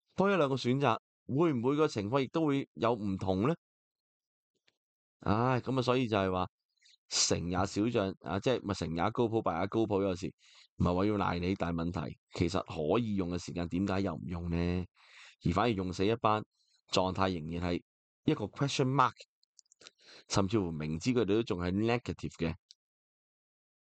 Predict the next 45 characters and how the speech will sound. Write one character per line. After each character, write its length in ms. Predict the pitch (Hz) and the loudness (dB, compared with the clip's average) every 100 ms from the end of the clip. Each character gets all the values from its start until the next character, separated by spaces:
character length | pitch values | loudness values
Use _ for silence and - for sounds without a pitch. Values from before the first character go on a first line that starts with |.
| _ _ - | _ _ -2
嘅 140 | 98 | 0
一 40 | 104 | 2
班 200 | 107 104 | 0 -2
嘅 120 | 90 | -4
主 220 | - 78 | -8 -4
力， 100 | 85 - | -4 -4
所 320 | - 80 95 | -4 0 0
謂 40 | |
主 140 | 82 82 | 0 -4
力， 120 | 82 - _ _ - | -6 -6 _ _ -6
係 140 | 85 | -2
嘛？ 240 | 73 67 87 _ - - - - - | -2 -2 -6 _ -20 -20 -20 -20 -10
咁 100 | - | 0
好 120 | 131 135 | 4 4
啦， 160 | 135 | 4
而 120 | 135 117 | 2 0
家 120 | 131 | 0
利 100 | 127 | 0
物 120 | 113 | 0
浦 400 | 101 101 123 131 - | 2 2 4 2 -2
失 140 | - | -4
去 60 | 127 | 2
咗 260 | 113 117 120 | 2 4 2
個 300 | 120 110 110 | 4 2 0
叫 180 | - 107 | 0 -2
做 20 | |
爭 280 | - 117 120 | 0 0 0
冠 200 | 104 104 | 0 0
嘅 380 | 101 104 101 101 | 2 2 2 0
主 120 | - | -2
導 140 | 101 95 | 0 0
權 120 | - | 0
啦， 320 | 78 101 101 101 | 0 2 0 -2
就 120 | 90 | -2
係 380 | 82 73 80 78 _ - - - - _ | -2 -2 -2 -6 _ -20 -18 -18 -18 _
被 200 | 120 127 | 4 4
動， 180 | 120 117 | 2 0
十 140 | 120 | 0
分 180 | 117 143 | 2 2
被 120 | 135 | 2
動 140 | 113 104 | 0 0
嘅 100 | 104 | 2
位 160 | 101 | 0
置 220 | 95 101 90 _ _ - | 2 0 0 _ _ -8
啊！ 240 | 80 87 | -4 -4